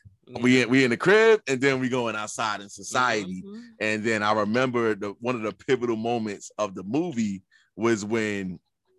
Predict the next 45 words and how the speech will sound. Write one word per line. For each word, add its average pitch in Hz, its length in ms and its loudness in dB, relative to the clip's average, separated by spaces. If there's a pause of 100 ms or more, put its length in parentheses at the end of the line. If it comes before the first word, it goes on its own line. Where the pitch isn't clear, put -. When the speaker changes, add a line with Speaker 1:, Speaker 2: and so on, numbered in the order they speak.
(560)
Speaker 2:
he 165 260 -2
had 127 360 0
bought 113 240 -6
tickets - 500 -6
to 110 200 -8
a 92 60 -10
show 98 480 -2 (920)
on 104 180 -6
Broadway. 92 720 -4 (400)
And 98 280 -2
Speaker 1:
Mm-hmm. 147 180 -14
Speaker 2:
with 107 140 -16
his 131 180 -2
salary, 101 800 -2 (180)
loving 117 380 0
her 113 500 -2
because 110 320 -4
he 123 160 0
didn't 123 220 -2
really 123 160 0
wanna 107 240 -6
do 107 180 -10
the 104 80 -8
shit, 95 320 -6
but 95 80 -14
loving 101 300 -8
her 104 160 -4
the 95 60 -10
way 98 140 -8
he 101 140 -6
loved 95 280 -8
her, 110 280 0 (340)
bought 98 280 -2
tickets 123 320 -2
for 107 120 -6
the 98 100 -6
show, 123 520 -2 (320)
and 101 160 -8
they 120 100 2
were 113 120 -4
sitting 113 360 -6
on 98 160 -10
a 85 80 -16
fucking 95 400 -6
roof. 143 440 0